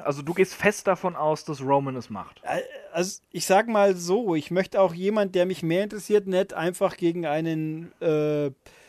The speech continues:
Speaker 2: also ich war jetzt bisher von so ziemlich von fast jedem Match enttäuscht, äh, der letzten Zeit mit Brock, weil irgendwie haben sie nie so funktioniert. Selbst wenn die, und, und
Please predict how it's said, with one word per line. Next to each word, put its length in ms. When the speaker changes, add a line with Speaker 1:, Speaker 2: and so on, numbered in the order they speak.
Speaker 2:
also 180
ich 80
war 180
jetzt 160
bisher 300
von 180
so 140
ziemlich 260
von 160
fast 360
jedem 440
Match 340
enttäuscht, 840
äh, 120
der 180
letzten 280
Zeit 240
mit 200
Brock, 400
weil 180
irgendwie 560
haben 180
sie 120
nie 180
so 200
funktioniert. 800
Selbst 300
wenn 140
die, 140
und, 180
und 260